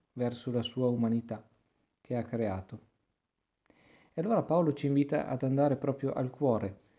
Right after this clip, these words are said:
dello stile del servizio cristiano, ed è proprio quello di considerare gli altri sempre superiori a se stessi, a metterli al primo posto. Verrebbe da dire che è proprio difficile,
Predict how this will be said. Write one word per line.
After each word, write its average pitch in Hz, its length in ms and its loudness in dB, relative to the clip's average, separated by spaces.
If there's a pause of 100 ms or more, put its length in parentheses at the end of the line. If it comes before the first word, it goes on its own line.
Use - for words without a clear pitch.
(280)
dello 131 240 2
stile 160 440 2
del 127 180 2
servizio 131 500 0
cristiano, 104 640 -8 (1160)
ed 151 160 0
è 143 80 6
proprio 151 280 0
quello 139 200 4
di 120 120 2
considerare 139 680 0
gli 131 140 2
altri 107 520 -6 (280)
sempre 190 480 -2
superiori 127 680 0 (340)
a 139 100 -10
se - 160 -2
stessi, 113 500 -6 (500)
a 165 60 -2
metterli 165 380 6
al 135 60 4
primo 139 280 4
posto. - 520 -6 (1600)
Verrebbe 127 300 6
da 120 100 6
dire 127 220 6
che 127 100 0
è 117 40 -2
proprio 117 280 0
difficile, 107 680 -2